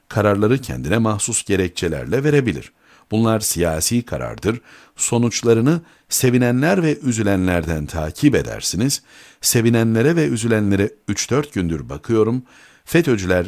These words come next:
zil takıp oynuyor. P K K'lılar ve H D P'liler sevinmiş. İYİ Parti'yi, H D P'yi dert etmeyin. Mühim olan Erdoğan'ın gitmesi zeminine çekmek isteyen herkes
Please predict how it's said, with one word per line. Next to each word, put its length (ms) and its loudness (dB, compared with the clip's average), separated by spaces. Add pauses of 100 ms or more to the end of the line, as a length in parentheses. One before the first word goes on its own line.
(140)
zil 260 0
takıp 320 -8
oynuyor. 460 -4 (420)
P 160 0
K 160 -2
K'lılar 440 0
ve 100 0
H 220 -2
D 140 -2
P'liler 440 -4
sevinmiş. 600 -2 (500)
İYİ 200 2
Parti'yi, 540 -4
H 180 -4
D 80 4
P'yi 280 0
dert 280 0
etmeyin. 460 -2 (220)
Mühim 340 2
olan 340 0 (440)
Erdoğan'ın 600 2
gitmesi 720 -2
zeminine 520 -2
çekmek 440 -6
isteyen 340 -4
herkes 560 -2